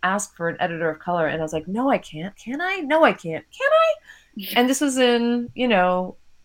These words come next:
Speaker 1: I think it was twenty sixteen. And he was like, "You know, you might as well."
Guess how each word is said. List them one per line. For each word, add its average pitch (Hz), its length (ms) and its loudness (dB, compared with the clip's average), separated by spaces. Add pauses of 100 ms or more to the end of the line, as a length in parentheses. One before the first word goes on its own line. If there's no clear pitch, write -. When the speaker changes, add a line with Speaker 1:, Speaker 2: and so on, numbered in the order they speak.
(220)
Speaker 1:
I - 60 -20
think 214 160 -8
it 233 40 -4
was 196 160 -6
twenty 190 280 -6
sixteen. 220 480 -8
And 185 120 -4
he 185 80 -4
was 180 140 -6
like, 185 180 -8
"You 247 60 -4
know, 254 80 -6
you 226 100 -4
might 226 200 -4
as 175 140 -8
well." 214 380 -2